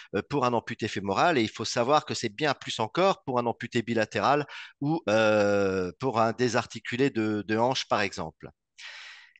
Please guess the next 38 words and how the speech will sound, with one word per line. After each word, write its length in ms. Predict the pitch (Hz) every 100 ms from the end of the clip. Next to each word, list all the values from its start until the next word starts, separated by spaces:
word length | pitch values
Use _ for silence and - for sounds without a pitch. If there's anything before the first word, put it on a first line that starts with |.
| _
Quarante 340 | - 185 190 190
et 80 | 196
un 100 | 185
pour 220 | 185 160
cent 300 | - 180 165
des 160 | 143
amputés 440 | 143 - 147 196 202
reportent 440 | 135 147 165 -
également 320 | 147 151 180
des 100 | 151
problèmes 360 | 131 147 156 165 -
cutanés, 540 | 185 180 156 117 - - - _ -
plus 200 | 139 123
ou 60 |
moins 160 | 117 113
graves, 360 | 117 180 107 87 -
mais 100 | 110
qui 140 | - 143
peuvent 240 | 165 127
nécessiter 600 | 147 139 147 - - 143
malgré 300 | 131 117 104
tout 220 | - 185 98
des 140 | 127
soins, 500 | - 139 151 180 185 - - -
des, 200 | 101 131
un 180 | 123
arrêt 160 | 127 123
de 80 | -
travail, 580 | - 120 131 147 147 110
euh, 220 | 110 104
et 60 | -
cetera, 440 | 113 - 120 135
et 40 | 123
cetera. 400 | 123 117 78 - _ _ _ _ _ _ _ _ _ _ _ _ - - _ _ -
Les 180 | 107 117
amputés 880 | 139 151 156 _ - 175 185 190 _ _ _
ont 80 | -
également 540 | 135 151 147 147 170